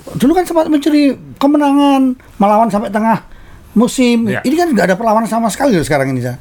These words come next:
Speaker 2: Ya, tapi ini kan, mobil ini kan sudah dikembangkan juga di era Binotto, jadi belum, belum ada perubahan juga sebenarnya. Jadi tinggal
Speaker 1: Ya.
Speaker 2: malah mungkin Vasur ini ngubah haluan di tengah-tengah perjalanan.
Speaker 1: Perjalanan, jadi,
Speaker 2: Dan
Speaker 1: ya,
Speaker 2: itu
Speaker 1: ya.
Speaker 2: mungkin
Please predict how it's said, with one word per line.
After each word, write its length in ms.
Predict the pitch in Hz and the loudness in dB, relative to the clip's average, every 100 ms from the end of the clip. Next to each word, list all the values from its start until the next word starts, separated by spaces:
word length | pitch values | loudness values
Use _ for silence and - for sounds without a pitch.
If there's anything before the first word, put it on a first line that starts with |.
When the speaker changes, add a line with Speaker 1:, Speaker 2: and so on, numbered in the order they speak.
| - | -10
Speaker 2:
Ya, 180 | - 131 | -6 -4
tapi 260 | 147 185 | -2 -2
ini 140 | 190 202 | 0 0
kan, 160 | 220 | -2
mobil 380 | 190 165 143 147 | -2 -2 -2 0
ini 160 | 151 196 | 0 -2
kan 80 | 214 | -2
sudah 180 | 139 | -2
dikembangkan 560 | 127 139 131 131 165 143 | -2 -2 -2 0 -2 -4
juga 300 | - 120 127 | -6 -4 -4
di 100 | 127 | -2
era 220 | 127 135 | -2 -2
Binotto, 400 | 127 120 139 147 | -2 -2 -2 -2
jadi 180 | 113 117 | -2 -2
belum, 540 | 127 123 120 113 107 - | -2 -2 0 -2 -4 -4
belum 220 | 127 123 | -2 -2
ada 160 | 120 113 | -2 -2
perubahan 380 | 120 107 113 | -2 -2 -2
juga 260 | 107 131 156 | -2 -2 -2
sebenarnya. 400 | 107 117 107 101 | -4 -6 -4 -4
Jadi 160 | 98 139 | -4 -4
tinggal 320 | 131 131 143 | -2 -2 -2
Speaker 1:
Ya. 280 | 143 127 - | -2 -4 -4
Speaker 2:
malah 240 | 135 170 | -2 0
mungkin 300 | 180 151 180 | -2 -4 -6
Vasur 340 | 175 147 123 156 | -4 -4 -4 -4
ini 220 | 143 190 | -2 0
ngubah 340 | 175 131 156 123 | -2 -2 -2 -2
haluan 480 | 135 143 170 147 | -2 0 -2 -2
di 140 | 127 127 | -4 -6
tengah-tengah 520 | 139 135 127 131 123 | -4 -6 -6 -4 -4
perjalanan. 420 | 135 120 117 113 | -4 -4 -2 0
Speaker 1:
Perjalanan, 320 | 117 139 143 135 | 0 0 -2 -2
jadi, 200 | 165 147 123 | -2 -4 -6
Speaker 2:
Dan 180 | 135 135 | -4 -4
Speaker 1:
ya, 80 | 143 | -2
Speaker 2:
itu 100 | 196 | -2
Speaker 1:
ya. 60 | |
Speaker 2:
mungkin 280 | 160 151 190 | -2 -2 -4